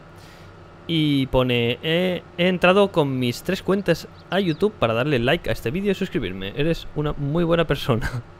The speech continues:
Pues muchas gracias, se agradece mucho el toque. Eh, no se agradece tanto esta putadilla que has hecho aquí,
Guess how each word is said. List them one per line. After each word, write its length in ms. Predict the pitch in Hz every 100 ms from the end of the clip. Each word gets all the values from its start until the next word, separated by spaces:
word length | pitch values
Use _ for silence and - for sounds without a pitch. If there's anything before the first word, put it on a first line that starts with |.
| -
Pues 100 | 113 113
muchas 240 | 113 127
gracias, 240 | 107 156 135
se 60 |
agradece 260 | 107 107 117
mucho 260 | 113 -
el 140 | 113 101
toque. 320 | 123 127 196 - - - - - -
Eh, 600 | 123 113 113 107 107 107
no 100 | 123
se 80 | 147
agradece 280 | 170 165 165
tanto 480 | 180 175 117 107 110
esta 200 | - 135
putadilla 380 | 139 127 147
que 80 | 117
has 80 | 117
hecho 160 | 127 127
aquí, 220 | 151